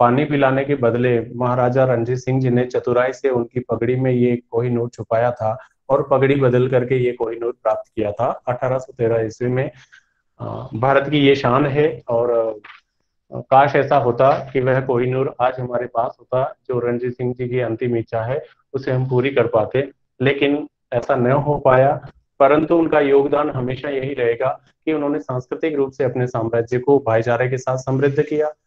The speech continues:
और अंग्रेजी साम्राज्य के विरुद्ध खुलकर आवाज बुलंद की,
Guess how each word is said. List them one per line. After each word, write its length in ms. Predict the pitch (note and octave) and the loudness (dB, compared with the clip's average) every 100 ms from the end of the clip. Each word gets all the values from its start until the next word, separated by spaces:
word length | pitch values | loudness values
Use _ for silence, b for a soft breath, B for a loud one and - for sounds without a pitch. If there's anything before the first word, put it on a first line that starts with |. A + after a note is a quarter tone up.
| _ _ - | _ _ 2
और 380 | C3+ D#3+ A#3 - _ _ _ - C3 | 4 4 0 -10 _ _ _ -4 0
अंग्रेजी 340 | C#3+ D#3 E3 | 2 2 2
साम्राज्य 480 | D3+ C3+ C3 C3 C3+ | 0 2 0 0 0
के 80 | C3 | 0
विरुद्ध 340 | B2 C#3 A#2 | 0 0 -2
खुलकर 380 | - D#3 D#3 C#3+ | 0 0 2 2
आवाज 320 | B2 B2 B2 | 2 2 -2
बुलंद 420 | A#2+ A2+ A2+ A#2 | -4 -2 -2 -4
की, 300 | A#2+ C3 D#3 | -4 -6 -8